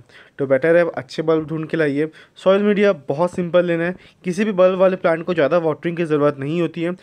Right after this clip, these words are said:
आपको थोड़ा सैंडी सॉइल लेना है, क्योंकि सैंडी सॉइल लेने से क्या होगा, पानी स्टोर नहीं होगा, और पानी अगर स्टोर नहीं होगा तो बल्ब्स रॉट नहीं होंगे। रॉट मतलब ख़राब नहीं होंगे। तो बेटर है आप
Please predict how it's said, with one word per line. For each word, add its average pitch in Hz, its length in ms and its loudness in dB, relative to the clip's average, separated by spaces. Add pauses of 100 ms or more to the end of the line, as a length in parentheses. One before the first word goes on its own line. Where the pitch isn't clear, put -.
(260)
आपको 147 240 -4
थोड़ा 185 200 0
सैंडी 151 340 -2
सॉइल 170 240 0
लेना 165 220 -2
है, 185 80 -4
क्योंकि 190 500 -8
सैंडी 156 300 0
सॉइल 180 200 2
लेने 170 220 -2
से 180 100 -6
क्या 175 180 0
होगा, 170 240 0
पानी 147 480 -2
स्टोर 147 340 -2
नहीं 175 240 0
होगा, 170 240 2
और 156 160 -2
पानी 135 300 0
अगर 123 160 0
स्टोर 160 280 0
नहीं 190 140 0
होगा 185 280 2 (360)
तो 170 100 4
बल्ब्स 151 420 0
रॉट 117 340 2
नहीं 123 120 -4
होंगे। 110 280 -4
रॉट 156 280 0
मतलब 208 300 -4
ख़राब 117 300 -2
नहीं 123 140 -6
होंगे। 110 240 -8 (420)
तो 151 60 0
बेटर 147 340 2
है 196 200 2
आप 143 120 -2